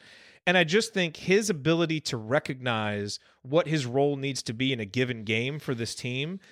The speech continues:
has just gone, you know, grown by leaps and bounds in a season. And I just, I'm so impressed with his growth just mentally as a player,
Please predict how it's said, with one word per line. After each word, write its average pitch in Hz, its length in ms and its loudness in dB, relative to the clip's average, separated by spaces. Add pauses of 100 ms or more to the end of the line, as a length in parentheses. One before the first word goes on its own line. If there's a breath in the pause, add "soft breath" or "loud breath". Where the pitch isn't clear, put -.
(240 soft breath)
has 147 240 -2
just 196 440 0 (800)
gone, 175 380 -2
you 185 100 -4
know, 143 120 2
grown 165 500 2
by 156 140 4
leaps 180 400 -2
and 143 100 -6
bounds 131 720 -2
in 127 380 -2
a 123 100 -8
season. 143 520 -4
And 127 100 -6
I 127 80 -2
just, 143 320 -2 (320 loud breath)
I'm 151 140 -2
so 196 320 6
impressed 151 640 2
with 117 420 -2 (500 soft breath)
his 165 280 4
growth 127 580 0
just 143 280 -4 (120)
mentally 123 680 -2
as 92 120 -6
a 87 60 -12
player, - 460 -10